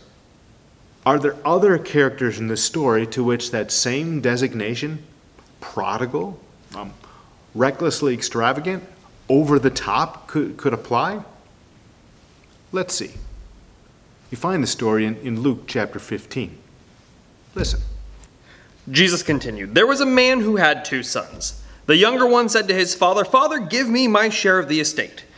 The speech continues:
Speaker 2: So he divided his property between them. Not long after that, the younger son got together all he had, set off for a distant country, and there squandered his wealth in wild living. After he had spent everything, there was a severe famine in that whole country,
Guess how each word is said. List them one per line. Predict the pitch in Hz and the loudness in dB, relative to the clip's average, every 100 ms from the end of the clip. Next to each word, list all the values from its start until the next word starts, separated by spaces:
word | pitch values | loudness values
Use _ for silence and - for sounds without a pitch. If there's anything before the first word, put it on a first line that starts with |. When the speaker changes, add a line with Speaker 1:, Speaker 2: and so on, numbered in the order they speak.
| - - - | -20 -14 2
Speaker 2:
So | 226 | 4
he | 247 | 6
divided | 214 170 226 254 | 4 4 2 2
his | 254 | -4
property | - - - 107 | 0 -2 -2 -8
between | 104 113 202 214 | -10 -2 2 2
them. | 107 - - - _ _ _ | 0 -4 -20 -20 _ _ _
Not | 160 208 226 | 4 4 6
long | 202 202 | 4 6
after | 156 147 - | 4 4 4
that, | 123 123 | 2 2
the | 127 | 2
younger | 160 214 | 2 2
son | - 180 175 139 | 2 2 0 2
got | 180 202 | 2 2
together | - 196 175 | 2 2 4
all | 160 165 | 2 2
he | 160 | -2
had, | 139 151 107 92 - - - | 0 0 0 -8 -16 -20 -8
set | - 220 | 2 4
off | 202 185 - | 4 2 2
for | 175 | 2
a | |
distant | 156 160 151 131 | 2 -2 -4 -2
country, | 151 147 - 160 | -2 -2 0 2
and | 131 120 | 2 4
there | 180 208 | 2 2
squandered | - - 113 151 277 254 214 | -4 -8 -2 4 4 4 0
his | 190 180 | 0 -2
wealth | 139 143 143 | 2 2 2
in | 143 123 | -2 0
wild | 117 127 113 - | 4 4 4 -4
living. | 95 - - - - - - - | -10 -12 -20 -20 -20 -20 -20 -4
After | - 214 240 247 | 2 2 2 2
he | 233 | 4
had | 208 - | 4 4
spent | 196 170 - - - | 2 2 0 -12 2
everything, | 233 285 233 160 156 127 123 - - - - | 4 6 4 2 0 -4 -4 -14 -20 -4 4
there | 214 | 4
was | 233 | 4
a | 220 | 2
severe | 233 202 240 285 | 0 -2 -2 -4
famine | 277 - 277 214 123 | -2 0 2 2 0
in | 123 | 2
that | 139 - | 2 0
whole | - 131 117 | -2 -2 -2
country, | - 131 123 107 | 0 0 0 -2